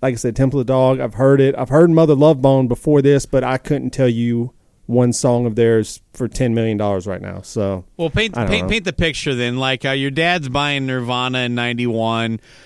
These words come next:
Speaker 2: Um, this record comes out around that time, but really isn't. Let's just say ninety-two is really when, after Pearl Jam ten kinda breaks, that's when this
Speaker 1: Mm-hmm.
Speaker 2: kinda hits. Um, what were you, wh-, wh-, how old were you been around that time?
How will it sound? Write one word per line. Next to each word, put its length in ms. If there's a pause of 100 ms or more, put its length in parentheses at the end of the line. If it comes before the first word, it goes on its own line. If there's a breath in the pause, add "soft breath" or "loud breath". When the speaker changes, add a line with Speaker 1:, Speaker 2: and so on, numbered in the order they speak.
(160 soft breath)
Speaker 2:
Um, 280
this 180
record 240
comes 260
out 240
around 240
that 120
time, 180
but 100 (160)
really 380
isn't. 340
Let's 200
just 120
say 140
ninety-two 560
is 160
really 320
when, 420 (360 soft breath)
after 340
Pearl 280
Jam 340
ten 480
kinda 240
breaks, 360
that's 240
when 180
this 180
Speaker 1:
Mm-hmm. 120
Speaker 2:
kinda 220
hits. 400 (420 soft breath)
Um, 680
what 160
were 100
you, 320
wh-, 640
wh-, 60
how 140
old 180
were 80
you 180
been 140
around 180
that 140
time? 220